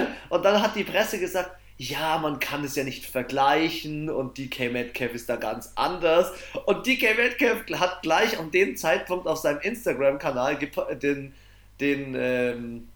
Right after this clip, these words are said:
Serienausschnitt aus der Serie, boah, wie heißt die Serie? Aus der Serie mit Michael Jordan. Ähm, wer sie noch nicht gesehen hat, schaut auf Netflix rein.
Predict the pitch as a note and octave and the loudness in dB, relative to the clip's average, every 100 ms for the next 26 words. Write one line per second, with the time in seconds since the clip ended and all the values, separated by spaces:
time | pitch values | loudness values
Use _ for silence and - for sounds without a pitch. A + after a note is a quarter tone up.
0 | - B2 A#2 F3 A#3 E3 C3+ - C3+ E3 | -14 -8 2 4 6 4 2 2 0 2
1 | - D#3 F3+ - - F#3 - C#3+ B2+ D3+ | 0 0 -2 0 -2 0 -2 -4 0 0
2 | D#3 D3 C3+ C3+ C3+ - - - - - | 2 2 2 2 0 -4 -20 -20 -20 -20
3 | - - - - A#2+ - - - - - | -20 -20 -20 -10 -6 -6 -8 -20 -20 -20
4 | - - - - - - - A#2 A2 A2 | -20 -20 -20 -20 -20 -20 -14 -8 -8 -8
5 | B2 B2+ B2+ - - D#3+ G3+ F3+ A#3 A3 | -4 -2 -2 -4 -2 2 2 2 2 2
6 | F#3 D#3 D#3 F3+ G3 F3+ C#3+ C#3 B2 - | 0 -2 0 0 0 0 4 4 4 0
7 | D3+ - - - - - - - C#3+ C#3+ | -12 -16 -20 -20 -20 -20 -10 -2 2 4
8 | C#3+ D3 D3 D3+ D3+ - - - B2 D3 | 2 2 -4 -8 -10 -20 -20 -6 -2 0
9 | D3+ C#3 D3 C#3+ C3+ D3+ D#3 - C#3 B2+ | 0 -2 -2 -2 0 0 -2 0 0 0
10 | B2+ C3 C#3 C3 - A#2+ C3 | -2 -6 -6 -10 -8 -6 -6